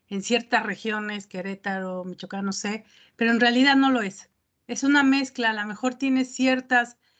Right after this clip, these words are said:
influencias, pero no lo es, o estilos,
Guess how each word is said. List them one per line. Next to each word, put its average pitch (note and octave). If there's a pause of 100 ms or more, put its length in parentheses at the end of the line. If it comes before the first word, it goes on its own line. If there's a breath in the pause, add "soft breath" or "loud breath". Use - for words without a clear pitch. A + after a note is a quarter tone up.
(340)
influencias, A#3
pero G3
no A3+
lo A3
es, G3+
o F3+
estilos, G3